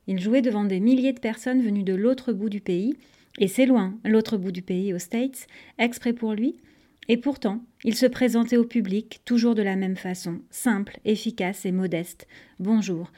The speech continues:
je suis Johnny Cash. » J'adore. Moi, je devrais peut-être faire pareil dans la vie. « Hello, je suis Élise Bonnel. » Le problème, c'est qu'une fois que j'aurai dit ça, je n'aurai plus grand-chose à ajouter. À part que j'ai seize ans,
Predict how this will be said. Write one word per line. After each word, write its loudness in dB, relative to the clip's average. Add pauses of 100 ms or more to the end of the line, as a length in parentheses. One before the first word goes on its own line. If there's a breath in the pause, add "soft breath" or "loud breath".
(220 soft breath)
je -2
suis -2
Johnny -4
Cash. » -16 (600)
J'adore. -4 (600 soft breath)
Moi, 4 (400 loud breath)
je -4
devrais 6
peut-être 2
faire 0
pareil 4
dans 2
la 0
vie. « -6 (300 soft breath)
Hello, 8
je 0
suis -2
Élise 4
Bonnel. » -2 (640)
Le -4
problème, 4
c'est 2
qu'une 6
fois 2
que -2
j'aurai 4
dit -6
ça, -4
je 2
n'aurai 4
plus -2
grand-chose 2
à 2
ajouter. -4 (680 soft breath)
À 2
part 2
que 4
j'ai 2
seize -2
ans, -4